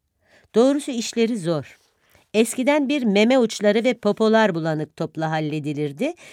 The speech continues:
Şimdi bir de sigaralar çıktı. Ekstrası da ayıp söz biplemesi. Anladınız değil mi? Filmdeki gariban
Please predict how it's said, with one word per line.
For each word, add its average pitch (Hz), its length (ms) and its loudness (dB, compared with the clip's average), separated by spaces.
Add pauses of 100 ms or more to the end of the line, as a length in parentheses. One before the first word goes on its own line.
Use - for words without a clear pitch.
Şimdi 262 380 -4
bir 240 180 -2
de 311 100 -4
sigaralar 220 580 -2
çıktı. - 460 -14 (460)
Ekstrası 196 680 0
da 226 220 0
ayıp 233 300 4
söz 262 360 2 (120)
biplemesi. 147 840 -6 (800)
Anladınız 175 680 -4
değil 170 180 -4
mi? 156 260 -6 (280)
Filmdeki 220 720 -4
gariban 170 580 0